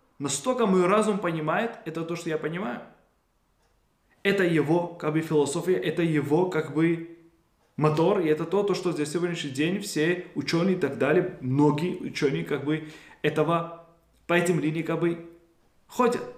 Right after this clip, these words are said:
Теперь мы хотим чуть-чуть с глубины именно в этом point, в этом, не, некуде, в этом аспекте чуть-чуть концентрироваться и понять глубину того именно борьбы,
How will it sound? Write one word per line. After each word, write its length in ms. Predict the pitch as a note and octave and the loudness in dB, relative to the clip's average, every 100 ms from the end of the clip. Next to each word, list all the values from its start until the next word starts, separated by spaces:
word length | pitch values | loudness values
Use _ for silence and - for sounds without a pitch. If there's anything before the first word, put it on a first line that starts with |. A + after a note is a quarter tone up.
| - - - _ _ _ _ _ _ _ _ _ _ _ _ _ | -20 -20 -20 _ _ _ _ _ _ _ _ _ _ _ _ _
Теперь 200 | - F#3 | 2 4
мы 100 | F#3 | 6
хотим 240 | G#3+ A3+ D4+ | 4 4 2
чуть-чуть 240 | - A#3 | 2 2
с 20 | |
глубины 360 | E3 F#3+ F#3 A#3 | 2 2 4 4
именно 220 | A#3+ A3 | 4 2
в 80 | D#3 | 4
этом 320 | C4 C4 G#2+ - - _ - | 2 2 -4 -8 -18 _ -2
point, 340 | A#3 A3+ D#3+ | 2 2 2
в 40 | |
этом, 240 | G3 G#3 F3+ | 0 0 0
не, 80 | E3+ | 0
некуде, 520 | C#3+ - - F#3+ B2+ | 0 -2 -2 0 0
в 40 | A#2+ | 0
этом 500 | C3+ C3+ C3 - - - - - - | -2 -2 -4 -8 -18 -20 -20 -20 -16
аспекте 640 | - - - G3 F#3+ D#3 | -10 -6 2 2 4 0
чуть-чуть 440 | - - F3+ F3+ - | 0 0 0 -2 -4
концентрироваться 1040 | D3 D3 D3+ F#3 G#3+ A#2 G#2+ C#3 C#3+ - - | -2 0 0 2 2 2 0 -2 -4 -6 -6
и 60 | |
понять 420 | C#3+ D3+ F3+ G3 - | 2 2 4 0 2
глубину 720 | D#3 C#3+ F3+ A3 C#4+ - - | 2 2 2 0 -2 -6 -2
того 320 | A3+ F#3+ A#3 | 0 4 4
именно 280 | C4 A#3 G#3 | 4 2 2
борьбы, 720 | - E3 B2+ F3+ F#3+ - - | 2 2 4 2 2 0 -8